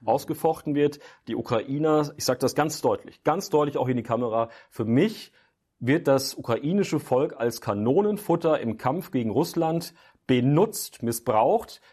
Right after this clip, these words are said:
Speaker 2: wie die Engländer, die Polen damals ans Messer geliefert haben. Ich führe das alles aus mit eindeutiger Faktenlage im Buch.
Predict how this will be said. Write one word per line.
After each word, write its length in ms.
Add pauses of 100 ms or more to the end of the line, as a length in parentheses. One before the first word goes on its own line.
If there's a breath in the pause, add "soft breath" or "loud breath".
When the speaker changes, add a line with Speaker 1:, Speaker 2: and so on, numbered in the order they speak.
Speaker 2:
wie 140
die 160
Engländer, 580
die 140
Polen 460
damals 400
ans 260
Messer 240
geliefert 340
haben. 160
Ich 100
führe 140
das 220
alles 260
aus 320
mit 180
eindeutiger 500
Faktenlage 680
im 220
Buch. 260